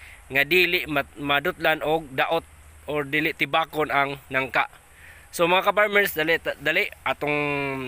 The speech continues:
ako i-share sa inyo, ha, kung unsa ang pamaagi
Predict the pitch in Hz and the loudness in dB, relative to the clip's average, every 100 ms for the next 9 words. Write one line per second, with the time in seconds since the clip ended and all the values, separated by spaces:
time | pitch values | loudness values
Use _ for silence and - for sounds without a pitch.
0 | 120 147 147 147 170 156 143 151 160 151 | -4 -2 -2 -4 0 0 0 -4 0 2
1 | 131 131 - - - 139 156 160 151 127 | 2 0 -10 -20 -6 -2 -2 0 2 0
2 | 139 135 131 143 151 147 135 | 0 -2 2 2 2 0 0